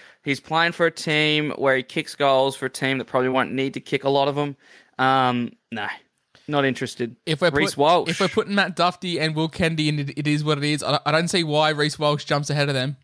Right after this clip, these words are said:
Speaker 1: Nah, put him in there too.
Speaker 2: Who's
Speaker 1: I
Speaker 2: this?
Speaker 1: don't
Speaker 2: Is
Speaker 1: know
Speaker 2: this,
Speaker 1: who we
Speaker 2: uh,
Speaker 1: have
Speaker 2: is this
Speaker 1: here.
Speaker 2: Big Jesse Ramian?
Speaker 1: No, I believe that that might be Matty Cavallo.
Speaker 2: No, no, that, that's, that's Ramian in the, in the, in the, in the, uh, Sharks jersey.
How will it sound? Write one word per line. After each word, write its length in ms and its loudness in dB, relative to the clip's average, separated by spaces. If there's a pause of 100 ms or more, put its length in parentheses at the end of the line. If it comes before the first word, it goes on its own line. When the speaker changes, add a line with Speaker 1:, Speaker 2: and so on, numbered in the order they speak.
(480)
Speaker 1:
Nah, 260 2 (160)
put 180 0
him 160 2
in 80 2
there 200 4
too. 420 -2 (960)
Speaker 2:
Who's 160 -6
Speaker 1:
I 40 -6
Speaker 2:
this? 80 -6
Speaker 1:
don't 100 2
Speaker 2:
Is 60 0
Speaker 1:
know 40 2
Speaker 2:
this, 100 0
Speaker 1:
who 80 2
we 120 2
Speaker 2:
uh, 20 -6
Speaker 1:
have 260 2
Speaker 2:
is 80 0
this 120 -4
Speaker 1:
here. 40 -10
Speaker 2:
Big 140 -4
Jesse 260 -2
Ramian? 320 -2 (1080)
Speaker 1:
No, 300 0
I 80 4
believe 420 4
that 100 -4
that 160 2
might 220 0
be 120 0
Matty 340 0
Cavallo. 720 0 (300)
Speaker 2:
No, 420 -10
no, 60 -14
that, 160 -8
that's, 160 0
that's 220 2
Ramian 420 2
in 100 4
the, 180 4
in 140 0
the, 160 0 (240)
in 160 -2
the, 160 2
in 140 0
the, 160 4
uh, 380 0 (300)
Sharks 360 0
jersey. 380 0